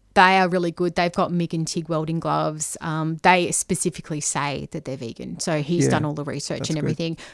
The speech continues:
Speaker 1: But my ironclad gloves, my ironclad non-leather glo-, leather gloves, um, they just came up in a, a, an article on vegan welding gloves. And so I've just got to, they don't specifically say that they're
Speaker 2: Mm.
Speaker 1: vegan, so I have to just assume that they are. So it's
Speaker 2: Yeah.
Speaker 1: kind of like the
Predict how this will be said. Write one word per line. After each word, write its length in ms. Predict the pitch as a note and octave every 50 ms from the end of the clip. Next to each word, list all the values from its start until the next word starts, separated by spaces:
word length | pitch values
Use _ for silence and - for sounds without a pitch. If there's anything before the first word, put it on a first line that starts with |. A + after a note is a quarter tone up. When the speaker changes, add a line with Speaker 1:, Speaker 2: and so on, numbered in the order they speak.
| - _ -
Speaker 1:
But 180 | G3 F3 -
my 180 | F#3+ F3+ F3+ - -
ironclad 720 | F#3 F#3 F#3 F#3+ G3+ G#3+ A3 G#3+ - - F#3 D#3 D#3+ D#3+
gloves, 520 | - E3 C#3+ C#3+ C#3+ E3 A3+ C4 - -
my 180 | - F#3 E3 D#3+
ironclad 340 | D#3+ E3+ E3+ - F#3 E3 -
non-leather 460 | E3 E3+ E3 E3+ F3 F3 F3 E3 E3+
glo-, 160 | D#3 - B2+ -
leather 260 | - E3+ D#3+ D#3 D#3+
gloves, 520 | - - C#3+ C#3+ C#3+ D3+ G#3 - - - - -
um, 440 | D#3+ D#3+ D#3+ D#3+ D#3+ E3 D#3+ - - -
they 360 | F3 D#3+ F3 E3+ F3+ F#3 F#3
just 220 | F3+ - E3+ -
came 300 | - - - F3+ E3 E3
up 180 | D#3+ D#3+ D#3+ -
in 140 | F3 D#3+ D#3+
a, 340 | D#3+ D#3 D3+ D3+ D#3 - - -
a, 240 | - D#3+ D3+ D3+ D3 D3 - - - - - - - - - _
an 220 | - D#3+ E3 E3 -
article 480 | - F3 D#3 D#3+ F3+ - - - E3 D#3+
on 160 | D#3 D#3+ D#3+
vegan 460 | - D3+ D3+ D3+ - D3 D#3 E3 F3
welding 300 | - D#3+ D3 D#3+ E3 F3
gloves. 500 | F3+ F3+ F3+ G3+ A3 A3 - - - - -
And 200 | - F3 E3 D#3+
so 240 | - - F3 D#3 D3 -
I've 240 | - D#3+ D#3+ D#3+ D#3+
just 180 | - E3+ - -
got 220 | - E3 - -
to, 160 | - G3 E3
they 100 | - D#3+
don't 160 | E3 D#3 A#2+
specifically 440 | - - D#3+ C#3 - - - D3 D3
say 420 | C#3+ - - - C#3 - - G#3 A3+
that 80 | - E3+ D#3+ D#3
they're 100 | D3+ D3+
Speaker 2:
Mm. 20 |
Speaker 1:
vegan, 340 | D#3 G3+ G#3+ G#3 A#3 B3 B3+
so 160 | A3+ - G3+
I 80 | C#3+ C#3+
have 200 | D3 D3+ E3 -
to 80 | - D#3+
just 240 | D3+ - - - -
assume 460 | - - - - - C3+ C#3+ D3 D#3
that 160 | E3 F#3+ -
they 160 | - G3+ G3+
are. 320 | G3 G3+ G#3 A3 A#3 A#3+ A#3
So 140 | - G#3+ F3+
it's 140 | D3 C3+ C3
Speaker 2:
Yeah. 40 | -
Speaker 1:
kind 160 | - E3+ E3+
of 80 | E3+ -
like 200 | E3 D3+ D3 -
the 200 | - D#3 D3